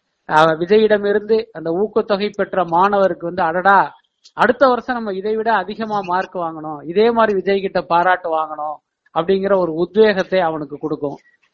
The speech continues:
அந்த பரிசை பெறாத மாணவர்களுக்கு, "ஆகா ஒரு ரெண்டு மார்க்ல நம்ம தவற விட்டோம், அஞ்சு மார்க்ல தவற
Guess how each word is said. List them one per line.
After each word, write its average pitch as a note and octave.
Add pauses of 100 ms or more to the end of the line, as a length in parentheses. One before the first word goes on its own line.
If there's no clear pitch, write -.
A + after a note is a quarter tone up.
(100)
அந்த E3+
பரிசை B3
பெறாத C4
மாணவர்களுக்கு, G3
"ஆகா F#3 (120)
ஒரு D#3+
ரெண்டு G3
மார்க்ல G#3+
நம்ம G3
தவற E3+
விட்டோம், D3+ (360)
அஞ்சு F#3
மார்க்ல G#3
தவற F3